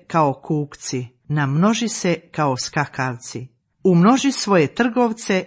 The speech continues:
da ih bude više nego zvijezda na nebu. Tvoje posade neka bude kao skakavaca,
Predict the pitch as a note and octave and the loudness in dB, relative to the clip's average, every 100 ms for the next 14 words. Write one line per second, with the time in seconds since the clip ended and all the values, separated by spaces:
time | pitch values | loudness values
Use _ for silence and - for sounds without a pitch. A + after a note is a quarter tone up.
0 | - E3 D#3+ D#3 D#3 A#3+ F#3+ D#3+ G#3 A#3 | -4 0 0 0 0 0 2 2 2 -2
1 | - F3 C#3+ D3 - E3+ F3+ F3 D#3 D3 | -2 0 0 -2 0 0 0 0 -2 0
2 | D3+ C#3 C3 B2 A#2+ - _ _ _ - | 0 -2 -4 -8 -12 -16 _ _ _ 2
3 | G#3+ G3 D#3+ - B3+ B3 B3+ G#3+ G3+ - | 6 6 4 2 2 4 2 4 2 2
4 | F#3+ F3+ F3+ D#3+ A#3 A3 G3 - - F3+ | 0 0 2 2 4 4 2 0 2 4
5 | E3 - F3+ E3+ - D3 C#3+ - D#3+ C#3 | 4 0 0 0 0 0 -2 -2 -4 -4